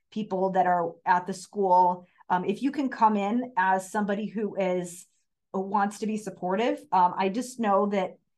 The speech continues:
it was always so helpful as a person in the school to just know that the parents were paying attention to what we were doing, wanting to know what they could do at home, because it is very frustrating as a school therapist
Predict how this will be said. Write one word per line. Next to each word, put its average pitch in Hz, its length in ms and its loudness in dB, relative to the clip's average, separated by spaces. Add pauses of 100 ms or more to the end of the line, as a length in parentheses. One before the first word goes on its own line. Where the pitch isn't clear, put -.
(280)
it 247 140 -4
was 226 160 -2
always 214 380 4
so 208 200 0
helpful 202 1000 -2 (680)
as 208 300 6
a 233 40 2
person 226 360 -4
in 202 80 0
the 185 80 -2
school 196 360 0
to 202 120 -6
just 190 280 -6
know 190 240 2
that 196 140 -4
the 196 60 -8
parents 190 500 -6
were 175 480 -4 (500)
paying 208 300 -4
attention 185 480 -6
to 180 120 -12
what 165 120 -6
we 165 80 -6
were 160 120 -6
doing, 254 460 0
wanting 170 340 0
to 175 120 -10
know 185 140 0
what 185 160 -2
they 170 120 -4
could 165 200 -10
do 160 420 -6 (300)
at 160 180 0
home, 254 380 4
because 202 340 -4
it 202 160 -2
is 214 160 0
very 208 260 -2
frustrating 196 800 -4 (380)
as 190 180 4
a 180 60 -4
school 330 400 -4
therapist 196 840 -4